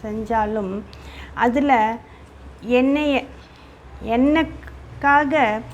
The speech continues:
சப்ஸ்கிரைப் பண்ணியிருக்கிறாங்க பாருங்க, அவங்களுக்கு பிடிச்சிருக்குது. அதனால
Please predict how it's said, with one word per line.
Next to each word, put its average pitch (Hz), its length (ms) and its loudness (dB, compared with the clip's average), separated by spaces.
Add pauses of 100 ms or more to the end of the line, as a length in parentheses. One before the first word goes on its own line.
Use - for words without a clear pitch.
(680)
சப்ஸ்கிரைப் 330 560 2
பண்ணியிருக்கிறாங்க 254 760 2
பாருங்க, 240 440 0 (380)
அவங்களுக்கு 339 600 4
பிடிச்சிருக்குது. 226 760 -4 (340)
அதனால 226 760 2